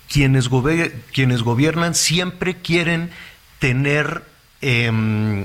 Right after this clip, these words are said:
el, el, el, el con-, no el control, pero la verdad absoluta. No escuchan a nadie, no quieren escuchar a nadie y quieren que todos los medios de comunicación reproduzcan única y exclusivamente su visión del mundo.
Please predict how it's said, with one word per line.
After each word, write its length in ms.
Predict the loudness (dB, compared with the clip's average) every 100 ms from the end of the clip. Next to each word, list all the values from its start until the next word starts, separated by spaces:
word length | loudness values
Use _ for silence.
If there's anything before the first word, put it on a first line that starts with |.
| -4
el, 260 | -2 -2 -2
el, 260 | -2 -4 -2
el, 180 | -4 -2
el 200 | -2 -2
con-, 280 | 0 -2 -2
no 260 | -2 0 0
el 100 | -2
control, 640 | -4 -4 -2 0 0 -2 -2
pero 360 | 0 0 -2 -6 -12 -2
la 220 | 0 0
verdad 400 | -4 -4 -6 -6
absoluta. 840 | -8 -6 -6 -6 -8 -10 -14 -20 -20 _ _ -20 -6
No 380 | 0 2 2 2
escuchan 560 | 0 -4 -4 -2 -2
a 60 | -2
nadie, 340 | 0 0 0
no 200 | -2 -2
quieren 280 | -2 -2 0
escuchar 460 | -2 -4 -4 0 2
a 60 |
nadie 380 | 2 2 2 0 2
y 160 | 0
quieren 580 | 0 0 2 2 0 -2 -12 -18 -10
que 140 | -4 -2
todos 320 | 0 0 0
los 200 | -2 -2
medios 360 | -2 0 0
de 100 | -2
comunicación 800 | -2 0 0 0 0 2 2 2
reproduzcan 800 | 2 0 2 2 2 0 -2 -4 -2
única 540 | 0 2 2 0 -2 -2
y 100 | -2
exclusivamente 960 | -4 -4 -2 0 0 0 -2 -4 -4
su 160 | -6 -4
visión 440 | -2 -2 0 0
del 180 | 0 0
mundo. 440 | 2 0 0 -2